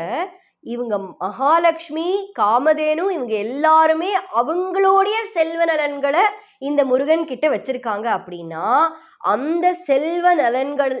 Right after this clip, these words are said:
எல்லாத்தையுமே, என்ன உங்களுக்கு வேணுமோ அத்தனை செல்வத்தையும் இந்த முருகப்பெருமான் நம்மளுக்கு கொடுப்பார் அப்படின்றதுதான் இந்த ஆண்டி கோலமும் ராஜ அலங்காரமும் அங்க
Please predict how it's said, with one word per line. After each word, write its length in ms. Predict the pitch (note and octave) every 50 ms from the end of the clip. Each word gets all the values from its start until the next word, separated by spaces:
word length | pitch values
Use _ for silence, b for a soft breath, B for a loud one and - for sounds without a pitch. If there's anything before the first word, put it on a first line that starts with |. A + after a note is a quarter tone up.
| - -
எல்லாத்தையுமே, 1200 | G#3 A3 A#3 C4 D4 D#4 D#4+ E4 E4+ E4+ E4+ F4 F4 F#4 G4 G4+ G#4 G4+ G4+ G4 F4+ D#4+ D#4 D4 - - - - _ - F3 G#3+
என்ன 340 | A#3+ C#4 D#4 E4+ F4+ F#4+ G4 G#4 G#4
உங்களுக்கு 420 | G4 F#4+ D#4 D#4+ D#4 D#4 D#4 D4
வேணுமோ 380 | B3+ C4+ C4 C4+ C4+ C4 B3 F#3+ - B B B B B B
அத்தனை 680 | A3+ C4+ C4+ - - - _ - G#4+ G#4+ G#4+ G#4+ A#4 B4
செல்வத்தையும் 800 | A#4+ B4 F#4 F4 F4 F4 E4 D#4+ D#4+ - C4 B3+ A#3+ A#3 C#4 E4+ F#4+ -
இந்த 240 | - A3+ A3 A3 A3 G#3+
முருகப்பெருமான் 880 | G#3 G3+ A3 C4 B3+ D#4 D#4 D#4 - A3+ G3+ G3 G3+ G3 G3+ A#3 C#4+ C#4+
நம்மளுக்கு 400 | B3 G#3 G3+ G3+ G#3+ G3+ G#3 D4+ E4 D#4+
கொடுப்பார் 720 | - B3+ A3+ G3 G3 G3 - - G3 F#3+ G3+ A3+ A#3+ A3+ G3
அப்படின்றதுதான் 920 | F#3 - - A3+ A#3+ A#3+ B3 A#3 G3+ G3 F#3 F3+ E3 F3+ F#3+ A3+ D#4 F#4+ G4 G4 B B B B B B
இந்த 220 | A#3 B3 B3 G#3+ G#3 - - F3+
ஆண்டி 340 | G3+ A3 B3+ D4+ C#4+ F4 D#4+ E4 -
கோலமும் 560 | - C#4+ C4+ C4+ C4 C4 B3+ C4+ E4 G#4+ G#4+ - - - -
ராஜ 400 | G3 F#3+ G3 G#3+ A#3+ C4 A#3+ C4 D#4+
அலங்காரமும் 840 | C#4+ B3 A#3 A#3 B3 B3+ B3 B3 A#3+ A#3+ A#3 A3+ A#3 B3+ D4+ F4+ D#4+ C#4
அங்க 180 | A#3 G3+ F#3+